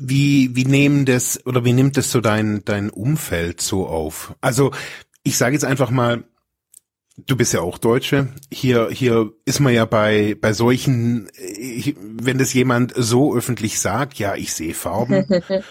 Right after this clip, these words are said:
Speaker 1: Äh, also, da fangen wir mal an. Also,
Speaker 2: <laughs>
Speaker 1: egal, was du da jetzt gesagt, da sagt ja jeder, „Alles klar.“
Speaker 2: Ja.
Speaker 1: Ähm,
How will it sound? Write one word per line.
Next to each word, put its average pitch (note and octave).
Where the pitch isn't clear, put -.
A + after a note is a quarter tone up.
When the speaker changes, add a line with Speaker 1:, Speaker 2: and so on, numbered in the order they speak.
Speaker 1:
Äh, -
also, B2
da C3+
fangen C#3
wir C3+
mal A#2
an. C3
Also, A2+
Speaker 2:
<laughs> -
Speaker 1:
egal, A2+
was G#2+
du G#2+
da A2+
jetzt A#2+
gesagt, A#2
da C3
sagt A#2
ja C3
jeder, B2
„Alles A2
klar.“ A#2
Speaker 2:
Ja. G#3+
Speaker 1:
Ähm, B3+